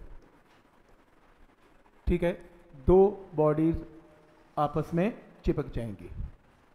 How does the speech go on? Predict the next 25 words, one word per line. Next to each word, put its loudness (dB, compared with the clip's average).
Clear 2
है 4
यहाँ 0
तक? -2
तो 2
ये 4
ज़रूरी 4
है, -2
ये, -2
ये 0
important -4
है। -14
आगे -4
इस -8
question 2
का, 2
इस -2
question 0
को 2
कैसे 2
करते -4
हैं, -2
इसको 0
समझते -4
हैं। -6